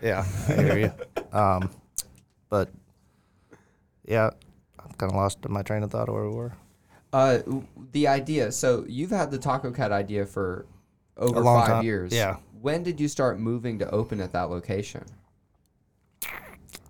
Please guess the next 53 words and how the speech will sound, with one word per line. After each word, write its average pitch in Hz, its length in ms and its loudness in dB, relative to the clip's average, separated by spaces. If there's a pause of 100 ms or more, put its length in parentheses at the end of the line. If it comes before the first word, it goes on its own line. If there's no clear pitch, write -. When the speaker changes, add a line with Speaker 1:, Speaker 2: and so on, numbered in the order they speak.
(300)
Speaker 1:
About - 200 -2 (140)
a 113 40 -12
year 139 140 4
and 127 80 6
a 104 40 4
half 139 220 4
ago, 175 160 -2
I 170 80 -2
guess. - 540 -8
Speaker 2:
Okay. 123 320 0
Speaker 1:
Two 170 100 -2
years 160 280 2
ago, 175 180 -2
maybe. 175 320 0
I - 80 -2
bu-, 113 160 -2
I 113 140 2
gu-, 127 120 0
I - 60 -4
think 143 160 -2
I - 20 0
bought 110 160 2
the - 60 -6
building 117 320 2
about 110 180 0
two 123 140 -2
years 127 300 -2
ago. 135 240 -4 (440)
Speaker 2:
Okay. 95 140 -6 (600)
Speaker 1:
And, 98 240 -6
um, 92 240 -6
it's - 160 -12 (680)
about 120 280 -4
a 101 40 0
year 98 120 -2
and 95 100 -2
a 95 40 -2
half, 92 260 -4
yeah. 92 160 -4
And 95 120 -4
it's 113 180 -6
just - 180 -6
taken 120 240 0
a 110 80 2
while. 131 300 2
I 101 40 -4
mean, 113 300 -2 (260)
the 110 120 -6
supplies 120 520 2
during 127 220 0
the - 20 -2
pandemic 113 600 0
were 98 180 2